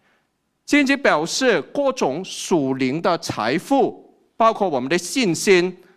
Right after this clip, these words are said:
爱心跟盼望。可是在这里特别指到神的话，像金炼的过的黄金一样那么宝贵。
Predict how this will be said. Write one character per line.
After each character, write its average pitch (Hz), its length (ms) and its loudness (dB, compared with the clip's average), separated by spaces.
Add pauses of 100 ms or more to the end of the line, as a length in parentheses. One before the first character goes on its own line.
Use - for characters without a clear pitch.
(240)
爱 185 280 0
心 147 340 -2
跟 147 220 -4
盼 123 260 -2
望。 120 180 -2 (1200)
可 226 140 2
是 262 80 0
在 262 180 2
这 254 140 2
里 175 400 -2 (160)
特 277 320 2
别 202 180 2
指 131 300 -6
到 156 480 -2
神 - 380 -6
的 214 120 2
话， 175 400 -2 (220)
像 165 320 0
金 254 340 -4
炼 214 240 -2
的 135 200 0 (240)
过 175 240 0
的 127 120 -4
黄 120 400 -4
金 180 240 -6
一 185 120 -4
样 170 200 0 (280)
那 165 180 -2
么 151 140 -4
宝 131 180 -6
贵。 110 260 -8